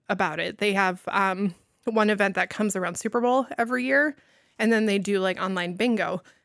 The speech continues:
But the way that they have it set up, even though all of it is virtual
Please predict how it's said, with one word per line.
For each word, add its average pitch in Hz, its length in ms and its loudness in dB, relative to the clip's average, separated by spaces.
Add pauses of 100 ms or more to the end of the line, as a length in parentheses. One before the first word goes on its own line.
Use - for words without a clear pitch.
But 233 140 0
the 233 140 6
way 208 320 2
that 339 180 2
they 233 100 4
have 214 200 0
it 196 120 -4
set 180 240 -4
up, 254 320 2 (100)
even 240 280 2
though 202 220 0 (260)
all 302 140 2
of 262 120 2
it 214 120 2
is 196 160 -2
virtual 202 920 -4